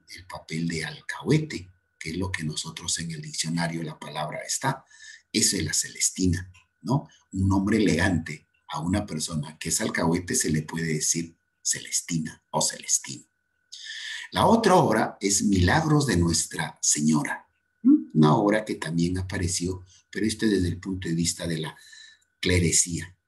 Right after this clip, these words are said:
que corresponde a la religiosidad de esa época. Las características de la literatura medieval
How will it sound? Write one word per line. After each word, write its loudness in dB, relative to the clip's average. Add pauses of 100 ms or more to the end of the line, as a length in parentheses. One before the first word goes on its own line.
(140)
que -10
corresponde -4
a -8
la -4
religiosidad -2 (540)
de -10
esa -4 (140)
época. -18 (800)
Las 0
características 2 (800)
de -2
la 2
literatura -2
medieval 2